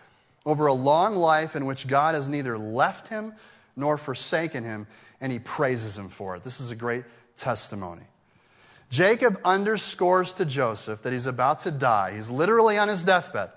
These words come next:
"Here's what I want to leave you with, Joseph. Here's what I want you to know and pass on to your loved ones.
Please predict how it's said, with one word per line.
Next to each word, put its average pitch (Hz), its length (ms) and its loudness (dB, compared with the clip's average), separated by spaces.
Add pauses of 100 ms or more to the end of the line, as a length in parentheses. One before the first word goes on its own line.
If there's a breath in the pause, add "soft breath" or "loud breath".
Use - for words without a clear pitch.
(840)
"Here's 190 300 2
what 214 120 8
I - 20 8
want 214 160 2
to 208 60 4
leave 214 200 4
you 160 120 -2
with, 131 160 -4
Joseph. 123 360 -4 (1120 soft breath)
Here's 214 360 6
what 233 100 10
I 226 60 12
want 226 320 4
you 226 60 0
to 208 80 4
know 160 420 2 (540)
and 151 140 -2
pass 202 480 2
on 190 300 6
to - 100 -2
your 165 180 4
loved 156 300 4
ones. 101 300 -8